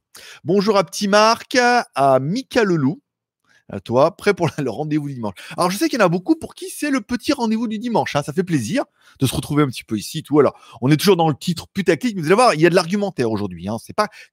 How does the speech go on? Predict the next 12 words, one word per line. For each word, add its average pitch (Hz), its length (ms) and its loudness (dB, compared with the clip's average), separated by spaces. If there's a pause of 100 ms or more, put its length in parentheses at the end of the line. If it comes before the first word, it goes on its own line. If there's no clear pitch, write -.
(140)
que 240 220 0
putaclic, 180 580 -4
c'est - 160 -8
vraiment, 151 600 2
euh, 113 400 2 (260)
le 127 80 -8
<laughs> - 20 -8
coronavirus 143 680 -4
va 127 100 0
sauver 139 220 -4
la 156 80 2
planète. 104 320 -8